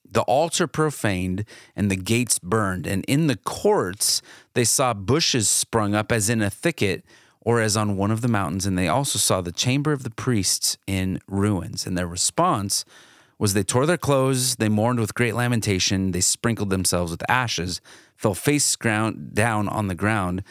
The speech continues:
and they blew signal trumpets, and they cried out to heaven." So this is a, a sad moment that they see what has happened to this temple that was there,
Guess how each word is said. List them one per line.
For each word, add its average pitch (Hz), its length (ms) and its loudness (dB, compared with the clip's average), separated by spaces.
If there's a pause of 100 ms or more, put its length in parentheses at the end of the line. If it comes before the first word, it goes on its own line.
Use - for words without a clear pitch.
(380)
and 101 180 0
they 101 100 2
blew 101 200 0
signal 123 380 0
trumpets, 90 480 0
and 95 80 0
they 92 80 0
cried 98 340 0
out 85 160 -2
to - 80 -6
heaven." - 380 -8 (280)
So - 160 0
this 123 220 2
is 127 160 0
a, 123 400 2
a 107 360 -2
sad 156 380 0
moment 110 480 -2 (280)
that 104 260 0
they 113 120 0
see - 280 2
what 113 220 2
has 104 200 -2
happened 95 420 -2
to 101 120 0
this 92 300 -2
temple 95 420 0
that 95 180 -2
was 90 200 -2
there, 87 280 -2